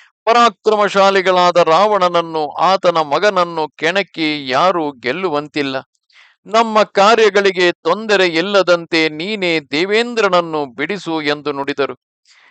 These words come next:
ಆ ದೇವತೆಗಳ ವಾಕ್ಯವನ್ನು ಕೇಳಿ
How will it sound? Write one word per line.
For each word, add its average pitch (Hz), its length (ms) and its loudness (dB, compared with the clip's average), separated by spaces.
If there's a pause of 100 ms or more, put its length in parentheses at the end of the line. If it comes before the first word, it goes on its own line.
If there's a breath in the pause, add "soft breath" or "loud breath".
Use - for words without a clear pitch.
(240 soft breath)
ಆ 156 300 4
ದೇವತೆಗಳ 156 720 0
ವಾಕ್ಯವನ್ನು 143 880 -2
ಕೇಳಿ 139 420 -4